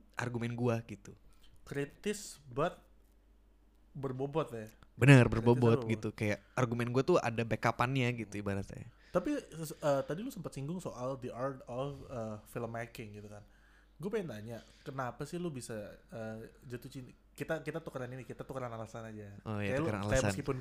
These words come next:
Speaker 2: kayaknya lu tahu alasan gue dan gue mungkin sedikit tahu alasan lu, tapi kenapa lu jatuh cinta dengan seni yang dinamakan film gitu?
Speaker 1: Sebenarnya, sebenarnya gini, sebenarnya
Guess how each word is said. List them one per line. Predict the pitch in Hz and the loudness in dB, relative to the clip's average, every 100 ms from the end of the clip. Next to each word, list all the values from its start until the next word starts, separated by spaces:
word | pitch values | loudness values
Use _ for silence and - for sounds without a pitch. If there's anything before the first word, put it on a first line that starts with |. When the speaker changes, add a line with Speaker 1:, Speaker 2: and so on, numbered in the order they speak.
| - | -4
Speaker 2:
kayaknya | 131 131 147 - | -4 -2 -4 -4
lu | 143 | -4
tahu | 123 131 135 - | -2 -2 -2 -4
alasan | 127 127 127 | -6 -4 -4
gue | 120 | -2
dan | 117 120 | -2 -4
gue | 120 120 | -4 -6
mungkin | 123 135 | -6 -8
sedikit | 123 131 123 123 | -10 -8 -8 -4
tahu | 113 | -2
alasan | 117 110 113 | -2 -4 -6
lu, | 143 | -6
tapi | 151 196 | -4 -4
kenapa | 185 185 | -2 -4
lu | 202 214 208 - - - - - | -2 -4 -6 -14 -18 -20 -20 -4
jatuh | 135 147 | -4 -2
cinta | 156 156 | -2 0
dengan | 165 135 | 0 0
seni | 131 139 147 | -2 -2 0
yang | 147 | -2
dinamakan | 123 123 123 131 | -2 -4 -4 -4
film | 127 117 110 101 | -4 -2 -2 -4
gitu? | 101 98 - - - - - - - - - - | -10 -12 -14 -20 -20 -20 -20 -20 -20 -20 -20 -16
Speaker 1:
Sebenarnya, | - - 127 120 131 120 107 101 101 107 135 143 123 - - - - - - - - - - - - - - | -6 -2 2 2 2 -2 -4 -2 0 2 2 -2 -4 -10 -20 -20 -20 -20 -20 -20 -20 -20 -20 -20 -20 -20 -20
sebenarnya | - 143 131 123 151 | -4 0 0 2 0
gini, | 120 - | -2 -8
sebenarnya | - 123 139 180 | -6 -2 0 0